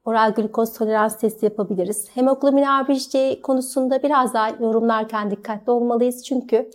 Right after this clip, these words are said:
özellikle C D dört sayısı düşük olan erkeklerde hiperglisemi, e, tahmini daha düşük oluyor. Abakavir, zidovudin gibi ilaç kullananlarda yine, e, hemoglobin A bir C'nin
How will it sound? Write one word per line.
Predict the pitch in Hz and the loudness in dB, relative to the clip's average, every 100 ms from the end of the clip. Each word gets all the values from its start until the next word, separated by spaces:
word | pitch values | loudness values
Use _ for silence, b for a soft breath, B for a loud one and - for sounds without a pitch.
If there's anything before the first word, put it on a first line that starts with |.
| B B B - | B B B -2
özellikle | 233 247 262 254 | 2 2 2 -2
C | 247 240 | 2 4
D | 233 226 | 4 4
dört | 226 | 0
sayısı | 226 226 220 - | 2 -2 -2 -6
düşük | 202 - | -10 -4
olan | 214 214 | -2 0
erkeklerde | 202 214 214 220 - 214 196 185 233 - _ _ _ _ _ | 0 -4 -4 -8 -4 -2 -2 0 -2 -2 _ _ _ _ _
hiperglisemi, | 240 254 247 240 226 226 247 240 | -6 0 0 2 0 0 0 4
e, | 247 233 220 214 214 214 | 2 2 -2 -2 -2 -2
tahmini | 233 233 214 214 220 | 0 -2 0 -2 -2
daha | 214 214 | 0 -2
düşük | 208 - - | -4 -8 -2
oluyor. | 208 196 196 208 b b | 0 2 0 -4 b b
Abakavir, | - 240 247 262 226 233 233 | -4 -2 0 0 2 2 0
zidovudin | 240 240 240 233 233 247 | 0 2 4 4 2 0
gibi | 240 220 220 | 0 2 2
ilaç | 220 226 226 220 | 0 -4 -4 -6
kullananlarda | - 220 220 214 208 202 196 196 185 294 - _ _ | -6 -4 -2 -2 -2 -2 -2 -4 -2 -4 -6 _ _
yine, | 254 233 294 339 | 0 2 0 -4
e, | 226 214 220 220 _ - _ _ _ | -4 -2 -4 -6 _ -20 _ _ _
hemoglobin | - 240 240 247 247 | -2 -2 2 2 2
A | 240 233 | 0 -2
bir | |
C'nin | 240 - 214 208 277 - | -4 2 2 2 -2 -4